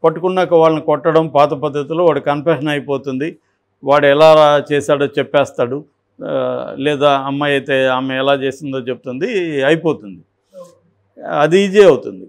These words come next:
కానీ నెక్స్ట్ స్టేజ్ ఉంది, అది very difficult. దానికి వేరే స్కిల్ సెట్ ఉండాలి, స్టాఫ్ ఉండాలి,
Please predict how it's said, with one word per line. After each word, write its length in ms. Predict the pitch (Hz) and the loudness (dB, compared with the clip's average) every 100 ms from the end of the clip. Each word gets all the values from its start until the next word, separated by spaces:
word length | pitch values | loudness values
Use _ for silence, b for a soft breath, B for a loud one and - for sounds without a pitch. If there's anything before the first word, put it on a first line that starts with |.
| _ 143 | _ -4
కానీ 220 | 180 196 | -2 -2
నెక్స్ట్ 520 | 131 139 - - 240 | -4 -6 -8 -2 -2
స్టేజ్ 400 | - 233 220 208 | 0 4 4 4
ఉంది, 240 | 202 190 | 2 0
అది 380 | 196 156 190 175 | 2 2 2 2
very 160 | 170 170 | 0 0
difficult. 400 | 165 - 180 170 170 165 165 156 156 156 | -4 -2 -4 -2 -4 -2 -2 -2 -2 -2
దానికి 720 | 135 143 147 151 151 135 135 _ _ _ | 0 -2 -2 -6 -6 -6 -10 _ _ _
వేరే 280 | 131 160 165 | 2 4 4
స్కిల్ 320 | 165 - 175 | 2 -4 -6
సెట్ 280 | 156 175 127 | -2 -2 -2
ఉండాలి, 560 | 151 147 143 147 143 139 | 0 2 2 -2 -4 -8
స్టాఫ్ 500 | - 139 151 165 151 | -4 2 4 2 -2
ఉండాలి, 460 | 147 139 135 135 | -2 0 0 -2